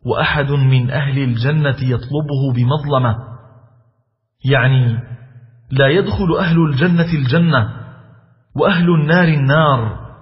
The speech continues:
إلا بعد تصفية الحساب. قلت: "وكيف؟ وإنما نأتي الله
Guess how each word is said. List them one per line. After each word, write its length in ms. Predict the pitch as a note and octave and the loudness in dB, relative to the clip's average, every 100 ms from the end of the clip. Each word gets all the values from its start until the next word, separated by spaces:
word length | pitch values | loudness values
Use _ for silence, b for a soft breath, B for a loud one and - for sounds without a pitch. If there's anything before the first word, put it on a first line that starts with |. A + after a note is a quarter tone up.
| - - _ _ - | -20 -20 _ _ -4
إلا 460 | F3+ D#3+ D3+ C#3 | 0 2 2 2
بعد 260 | B2 C3+ C#3 | 0 0 -2
تصفية 680 | D#3 B2+ - - D#3 C3 A#2+ | -2 -6 -8 -6 -6 -4 -6
الحساب. 480 | A2 A#2 - B2+ A2+ G2+ F2 - - - - _ _ _ _ _ _ _ | -8 -8 -2 -2 -2 -4 -8 -12 -18 -20 -20 _ _ _ _ _ _ _
قلت: 280 | D#3+ D#3+ C3+ | -2 -2 -2
"وكيف؟ 480 | B2 A2 D3+ C3 G#2+ - - - - - _ _ _ _ _ _ _ | -4 -4 -2 -2 -4 -8 -18 -20 -20 -20 _ _ _ _ _ _ _
وإنما 540 | D3+ E3 E3 F#3+ G3+ D3+ | -2 2 4 4 2 2
نأتي 320 | D#3 - D#3 | 0 -4 -6
الله 580 | C3+ D3+ D#3+ C#3+ A#2+ | 0 2 2 2 0